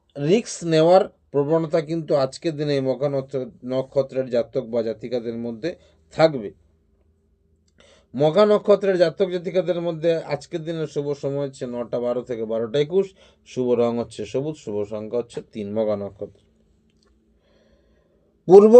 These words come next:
ফাল্গুনী নক্ষত্রের জাতক বা জাতিকাদের মধ্যে বিভিন্নভাবে অর্থনাশ, দুঃখ, ক্লেশ, শোক প্রাপ্তির সম্ভাব্য ব্যাপার আছে এই পূর্ব ফাল্গুনী নক্ষত্রের জাতক জাতিকাদের মধ্যে, এবং এদেরকে কিন্তু যে সমস্ত পেশার সঙ্গে বা জীবিকার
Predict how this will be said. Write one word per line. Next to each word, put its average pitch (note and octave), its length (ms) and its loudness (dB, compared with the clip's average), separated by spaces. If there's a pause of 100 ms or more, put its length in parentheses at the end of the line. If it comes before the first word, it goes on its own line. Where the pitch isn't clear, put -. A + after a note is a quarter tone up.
ফাল্গুনী A3+ 320 10
নক্ষত্রের A3 560 4
জাতক F#3+ 360 4
বা G#3 120 6
জাতিকাদের G3 480 4
মধ্যে G3 280 2
বিভিন্নভাবে F3+ 680 0
অর্থনাশ, F3 560 0
দুঃখ, D3+ 320 -8 (200)
ক্লেশ, E3+ 260 -2
শোক D#3 220 -4 (100)
প্রাপ্তির D#3+ 400 -6
সম্ভাব্য D3 560 -6
ব্যাপার C#3+ 380 0
আছে F#3+ 340 0 (640)
এই G3+ 120 10
পূর্ব F3 320 2
ফাল্গুনী E3+ 340 0
নক্ষত্রের D3+ 520 -4
জাতক C3+ 340 0
জাতিকাদের F#3+ 520 0
মধ্যে, G3+ 320 0 (560)
এবং F#3 200 2 (100)
এদেরকে G3+ 460 4
কিন্তু F#3+ 240 -8
যে D#3+ 200 -6
সমস্ত F3+ 320 -8 (140)
পেশার D#3 300 -2
সঙ্গে F3 280 -6
বা D#3 140 -2
জীবিকার E3 460 -2